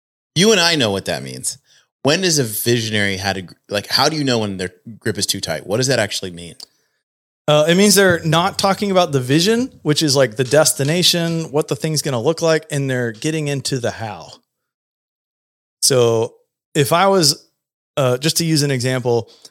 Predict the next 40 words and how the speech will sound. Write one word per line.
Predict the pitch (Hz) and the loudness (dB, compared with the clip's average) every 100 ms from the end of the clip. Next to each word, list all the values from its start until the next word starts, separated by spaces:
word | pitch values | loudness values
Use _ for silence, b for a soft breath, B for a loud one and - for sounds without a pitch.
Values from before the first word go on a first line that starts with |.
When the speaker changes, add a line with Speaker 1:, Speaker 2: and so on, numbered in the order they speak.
| B - | B -6
Speaker 2:
uh, | 113 120 | -6 -2
a | 143 | 0
C | - 185 147 | 0 0 0
E | |
O | 147 | 2
I | |
was | 131 | 0
talking | - 135 123 | -2 -8 -8
to | 131 | -4
earlier | 143 175 185 | -2 0 0
today | 175 143 135 b b b b _ _ _ | 0 2 2 b b b b _ _ _
makes, | 139 139 - - - _ _ _ _ | -2 2 2 2 -2 _ _ _ _
you | - 120 | -4 -2
know, | 113 | -2
like, | 101 - _ | -4 -8 _
coatings | - 147 151 143 135 127 - | -4 -2 0 -2 -2 -2 -2
for, | 117 110 101 92 - _ _ _ _ - | -2 -4 -4 -6 -14 _ _ _ _ -10
for, | 98 92 - | -8 -10 -14
for | - 107 | -10 -8
things. | 107 95 87 - | -8 -10 -14 -6
That's | 139 139 | -6 -4
really | 156 127 | -4 -4
vague, | 107 92 92 - | -4 -8 -10 -12
but | 98 | -10
it's | - | -8
<laughs> | - | -8
kind | - | -8
of, | - - | -10 -6
Speaker 1:
I | - | -2
get | 107 98 | 0 2
Speaker 2:
kind | 247 | 2
Speaker 1:
it. | |
Speaker 2:
of | 165 | 2
a | 185 | 0
vague | 151 202 175 131 | 2 0 0 -2
product, | - 165 - - - | 0 0 0 -4 0
I | - | -2
guess. | - 202 - - - - 269 | 2 2 2 -6 -6 -4 -4
Speaker 1:
<laughs> | 190 | 2
Speaker 2:
Uh, | 170 | 4